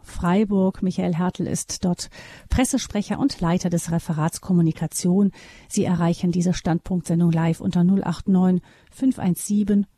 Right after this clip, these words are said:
null null acht null null acht. Herr Schenk hat uns angerufen aus dem Ruhrgebiet. Herzlich willkommen. Guten Abend, Herr Schenk.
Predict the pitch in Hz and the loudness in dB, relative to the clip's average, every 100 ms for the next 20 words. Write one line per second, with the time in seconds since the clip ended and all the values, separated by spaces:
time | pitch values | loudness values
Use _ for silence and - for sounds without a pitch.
0 | - 185 175 170 165 190 208 - - - | 0 2 4 2 0 -2 -4 -6 -14 -16
1 | - 180 180 180 180 190 226 - 170 147 | -4 2 4 6 4 4 2 -2 -6 -8
2 | - - - - - - - - - 233 | -12 -16 -16 -18 -18 -18 -20 -14 0 2
3 | 240 - 160 139 - 175 175 - 165 165 | 2 0 0 -2 -6 -4 -2 0 2 2
4 | 165 - 165 - 269 240 285 247 254 214 | -2 -2 -4 -2 -2 2 2 4 2 0
5 | - 151 185 - - 175 - 180 208 - | -2 -4 -6 -8 -6 -4 -2 -2 -2 0
6 | 247 226 214 - 311 170 165 247 - 160 | 2 2 2 -2 -2 0 -2 -2 -2 -4
7 | 156 | -4